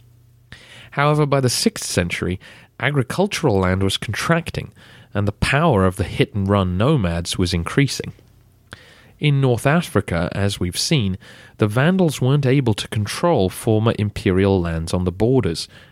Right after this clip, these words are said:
and were pushed back. In Syria, the Arab tribes were now so powerful that their leaders were courted, like the Goths and the Franks. We don't know why this retraction occurred, and perhaps one day we will come to understand the history of our climate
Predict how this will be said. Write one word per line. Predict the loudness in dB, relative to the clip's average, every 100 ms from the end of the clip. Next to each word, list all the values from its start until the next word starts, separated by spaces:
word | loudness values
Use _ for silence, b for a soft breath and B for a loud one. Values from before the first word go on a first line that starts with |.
| B -6
and | -2
were | -2
pushed | -2 -4 -4 -4
back. | -4 -4 -8 -18 -20 _ _ _ _ _ b b b b b b
In | -2
Syria, | -2 0 2 2 2
the | 0 -2
Arab | 0 -2 -2
tribes | -2 0 0 0
were | 0
now | 0 -2
so | -2 0 0
powerful | -2 -2 -4 0 -2 B B B
that | 0
their | 2 4
leaders | 4 2 0 -2
were |
courted, | -4 -2 0 -2 -2 -6 -8 _ -4
like | -2 -2
the | -4
Goths | -4 -4 -8 -12 -10
and | -6 -6
the |
Franks. | -2 2 2 0 -6 -10 -12 _ _ _ _ _ _ _ _ _ -18 -6
We | -4
don't | -2 -2
know | -2
why | 0 0 0
this | 0 0 -2
retraction | -4 -4 -4 -4 -8
occurred, | -10 -4 -2 0 -2 B B B B B
and | -2
perhaps | -2 -2 -2 -2
one | 0 2
day | 2 2
we | 2
will | 2
come | 0 -2 -2
to | -2
understand | -2 -2 -4 -2 0 0
the | -2
history | -2 -4 0 0
of | 2
our | -2
climate | -2 0 2 0 -2